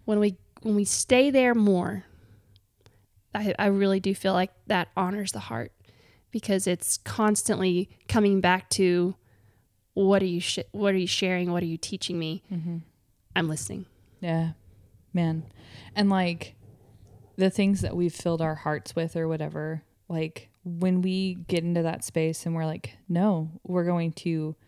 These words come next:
Speaker 2: submit whatever is out of tune to what he's got going on, what he's saying in our lives," and, like, all that stuff, like, how much of a, man, that's, that, it strengthens,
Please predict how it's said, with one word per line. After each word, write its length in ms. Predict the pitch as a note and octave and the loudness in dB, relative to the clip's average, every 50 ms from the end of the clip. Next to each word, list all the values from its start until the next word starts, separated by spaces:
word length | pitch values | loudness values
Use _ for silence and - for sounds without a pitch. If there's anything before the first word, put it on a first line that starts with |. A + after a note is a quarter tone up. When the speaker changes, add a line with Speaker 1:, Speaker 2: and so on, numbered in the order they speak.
| _ _ _ _ _ - - _ _ _ _ | _ _ _ _ _ -20 -20 _ _ _ _
Speaker 2:
submit 460 | _ - - F3+ D#3+ D#3+ D#3+ D#3+ D#3+ - | _ -8 -6 -6 -4 -2 -4 -4 -2 -2
whatever 640 | D#3+ D#3 D#3 - D#3+ E3+ F#3+ F3+ D#3 D#3 D3+ D#3 - | -4 -2 0 0 0 0 0 -2 -4 -4 -8 -14 -8
is 200 | - E3+ D#3+ - | -8 -6 -4 -2
out 120 | D#3+ D#3 D#3 | -2 -2 -2
of 120 | D3+ - | -4 -8
tune 420 | - - D#3+ D3+ C#3+ - - D3+ - _ _ _ _ _ _ _ - G3+ _ | -6 -6 -6 -4 -4 -6 -8 -10 -12 _ _ _ _ _ _ _ -20 -20 _
to 580 | - - - F#3 E3+ E3 D#3 D#3 D3+ D3+ - - - | -14 -8 -4 -4 -2 -2 -4 -4 -6 -8 -10 -12 -8
what 180 | E3 E3+ D3 C#3 | -6 -6 -6 -6
he's 280 | - - E3+ D#3+ - | -6 -8 -8 -8 -6
got 220 | - D#3+ D#3 - - _ F3 | -4 -4 -6 -6 -8 _ -6
going 240 | E3+ D#3+ D#3 D#3 D#3 | -4 -2 -2 -2 -2
on, 160 | D3 D3 D3 | -4 -4 -4
what 160 | D3 D3+ D3+ D3+ | -6 -6 -8 -6
he's 180 | D3+ E3 D#3 - | -6 -6 -6 -4
saying 260 | - D#3+ D#3 D#3 D#3 | -4 -4 -4 -4 -4
in 80 | D3+ | -6
our 100 | D3+ D#3 | -6 -6
lives," 400 | D3+ D3+ D3 C3+ C#3 D3 - - | -6 -6 -6 -6 -8 -10 -10 -10
and, 240 | D#3 D3+ C#3 - - | -10 -8 -8 -10 -8
like, 240 | - E3+ E3+ - - | -8 -10 -10 -6 -6
all 80 | D#3+ D#3+ | -6 -4
that 180 | D#3+ C#3+ - | -4 -6 -8
stuff, 280 | - - E3+ - D#3+ - - _ | -8 -8 -6 -6 -8 -10 -14 _
like, 300 | - - - - - - - _ _ _ _ _ _ _ _ _ _ _ | -10 -10 -10 -10 -12 -18 -20 _ _ _ _ _ _ _ _ _ _ _
how 120 | - F#3 | -2 0
much 220 | F#3 G3 G3+ - G3+ | 2 2 2 2 0
of 100 | E3+ D#3 | 0 0
a, 320 | D3+ D3 D3 D#3 D#3 E3 - _ _ _ _ _ _ _ _ _ _ _ _ _ _ _ | -2 -2 -2 -4 -6 -8 -12 _ _ _ _ _ _ _ _ _ _ _ _ _ _ _
man, 480 | - F3+ F3+ F3+ F#3 E3+ D#3+ E3 E3+ D#3+ - | -6 -2 2 2 2 2 2 -2 -4 -8 -2
that's, 380 | - F#3 F3 - - - - - _ _ _ _ - | 0 0 0 0 -2 -12 -16 -16 _ _ _ _ -2
that, 280 | F3+ F#3+ F#3+ F#3 - | 0 2 2 2 -2
it 140 | - F3+ F3+ | -8 -10 -8
strengthens, 1120 | - - - - - - F3+ E3+ G3+ C4 C4+ - - - D2+ - - - - - - - | -8 -8 -10 -10 -8 -6 -2 2 4 4 2 2 -2 -8 -8 -8 -12 -12 -12 -12 -12 -14